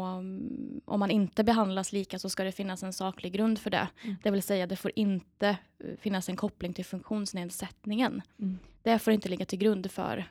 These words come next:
Speaker 1: en, eh, särbehandling.
Speaker 2: Just det.
Speaker 1: Så, ja. Eh, men för att ta lite exempel på rättsfall, eh, så har Diskrimineringsombudsmannen,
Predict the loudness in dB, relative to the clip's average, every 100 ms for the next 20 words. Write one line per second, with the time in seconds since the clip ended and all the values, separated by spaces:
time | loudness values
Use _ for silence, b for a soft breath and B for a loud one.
0 | _ -8 -6 -6 -8 -10 -12 -12 -14 -12
1 | -6 -4 -4 -6 -6 -6 -10 -12 -12 -12
2 | -20 b b b _ -12 -12 -12 _ -6
3 | -2 -2 -4 -10 _ _ _ _ _ _
4 | _ _ -2 2 4 4 0 -4 0 0
5 | 4 2 4 4 4 0 0 0 0 -2
6 | 0 -2 -2 -2 0 2 0 -2 0 -2
7 | -6 -12 -8 -2 0 0 0 -4 -6 -6
8 | -2 -2 0 2 2 2 0 0 0 2
9 | 2 2 2 4 4